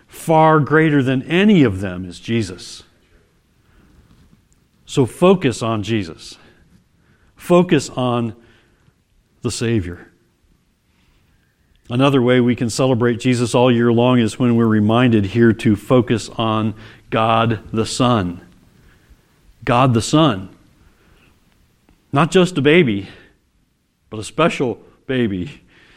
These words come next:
Jesus is our Savior, and He is great, but the angel isn't done yet. The next thing the angel tells Mary in verse thirty-two about Jesus is that He will be called Son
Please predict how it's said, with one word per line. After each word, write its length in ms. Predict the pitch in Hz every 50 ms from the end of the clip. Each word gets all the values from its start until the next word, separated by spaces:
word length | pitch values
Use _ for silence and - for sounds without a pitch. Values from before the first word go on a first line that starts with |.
| - - - - -
Jesus 500 | - 156 170 185 170 139 143 131 - 135
is 260 | 151 160 165 131 143
our 200 | 127 120 123 113
Savior, 540 | - - 170 170 180 185 151 127 113 110 117
and 180 | 123 123 113
He 400 | 95 - 165 180 180 160 156 170
is 220 | 175 165 147 123 113
great, 380 | - 147 175 196 165 - -
but 120 | - 151 -
the 160 | 127 127 143
angel 280 | 190 208 175 143 131 143
isn't 280 | 170 147 143 131 110
done 280 | - 139 160 202 208 165
yet. 200 | 120 107 101 -
The 80 | 123 117
next 260 | 135 175 180 - -
thing 320 | - 160 165 175 170 147
the 120 | 123 123 123
angel 320 | 139 170 170 135 135 131
tells 340 | - - 143 147 160 135 123
Mary 300 | 127 135 170 185 165 135
in 120 | 123 117
verse 240 | 110 139 135 120 -
thirty-two 520 | - 143 151 139 123 107 - 180 190 175
about 280 | 139 113 139 135 120 117
Jesus 420 | - 156 190 196 160 123 110 98
is 160 | 120 117 107 -
that 180 | 131 123 101
He 220 | - 175 185 196 180
will 180 | 147 139 131
be 400 | 117 - 185 202 180 135 123 123 - - - - -
called 480 | - 202 202 180 135 117 127 123 - - - - - -
Son 720 | - - - - 180 180 170 127 113 104 101 101 - -